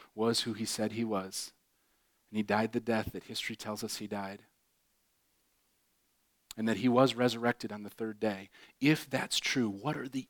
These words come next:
implications in your life? For some of you this morning, it's probably to surrender your life to him.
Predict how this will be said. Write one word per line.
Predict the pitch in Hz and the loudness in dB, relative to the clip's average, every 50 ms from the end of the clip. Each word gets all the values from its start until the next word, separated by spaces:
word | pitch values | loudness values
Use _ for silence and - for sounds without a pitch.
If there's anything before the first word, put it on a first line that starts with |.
| _ | _
implications | - 135 135 - - 120 - - - 120 113 107 - - 98 90 90 - - - | -6 -4 -4 -4 -6 -8 -6 -4 -2 -2 0 0 0 0 -2 -4 -6 -8 -8 -6
in | - 104 90 | -6 -6 -6
your | 87 87 85 | -6 -8 -8
life? | 80 - - - - - - - - _ _ _ _ _ _ _ _ _ _ _ _ _ _ _ _ _ _ _ _ _ _ _ _ _ _ _ _ _ _ _ _ _ _ _ _ _ _ _ _ _ _ | -10 -12 -14 -14 -16 -18 -18 -20 -20 _ _ _ _ _ _ _ _ _ _ _ _ _ _ _ _ _ _ _ _ _ _ _ _ _ _ _ _ _ _ _ _ _ _ _ _ _ _ _ _ _ _
For | - 123 | -2 2
some | - - 156 156 156 | 4 6 6 6 6
of | 135 131 | 6 4
you | 135 | 4
this | 120 117 - - | 4 4 4 4
morning, | 139 135 127 120 113 104 104 _ _ _ _ _ _ _ _ _ _ _ _ _ _ _ _ _ _ _ _ _ _ _ _ _ _ _ _ _ - - - | 4 4 2 2 0 -4 -8 _ _ _ _ _ _ _ _ _ _ _ _ _ _ _ _ _ _ _ _ _ _ _ _ _ _ _ _ _ -18 -12 -10
it's | - - - | -8 -6 -2
probably | - 135 131 131 135 123 123 120 117 110 - _ _ _ _ _ _ _ _ _ _ _ _ _ _ _ - | 4 4 4 4 4 2 0 -2 -2 -2 -4 _ _ _ _ _ _ _ _ _ _ _ _ _ _ _ -6
to | - 110 | 0 2
surrender | - - 123 113 123 135 117 110 | 4 4 6 6 6 6 6 2
your | 104 98 95 | -2 -2 -4
life | 95 92 92 90 - - - _ _ _ _ _ - | -4 -6 -6 -8 -14 -18 -20 _ _ _ _ _ -16
to | - 104 | -12 -8
him. | 98 117 110 92 | -4 -4 -4 -4